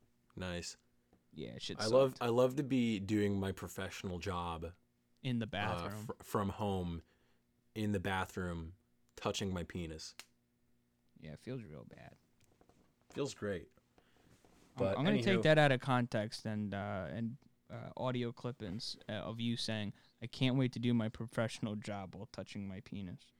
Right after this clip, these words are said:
Speaker 1: Yeah, that's, uh, that's how I'm gonna get elected to Congress.
Speaker 2: Kyle for <laughs> Congress.
Speaker 1: Yeah, <laughs> Kyle for Congress. Now that we've come, uh, full circle, I think this is a good time to end it.
Speaker 2: I'd agree.
Speaker 1: So thanks to Sal and Dom for coming on at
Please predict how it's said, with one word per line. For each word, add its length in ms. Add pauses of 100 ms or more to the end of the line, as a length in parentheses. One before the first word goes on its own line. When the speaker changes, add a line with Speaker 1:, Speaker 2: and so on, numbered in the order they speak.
(320)
Speaker 1:
Yeah, 240
that's, 280
uh, 260
that's 140
how 120
I'm 60
gonna 160
get 100
elected 380
to 80
Congress. 560 (600)
Speaker 2:
Kyle 260
for 160
<laughs> 0
Congress. 480 (520)
Speaker 1:
Yeah, 240
<laughs> 60
Kyle 280
for 120
Congress. 560 (460)
Now 180
that 80
we've 180
come, 400
uh, 220
full 220
circle, 640
I 100
think 400
this 180
is 120
a 20
good 180
time 220
to 160
end 180
it. 200 (340)
Speaker 2:
I'd 200
agree. 340 (560)
Speaker 1:
So 300
thanks 320
to 100
Sal 320
and 100
Dom 420
for 120
coming 240
on 340
at 200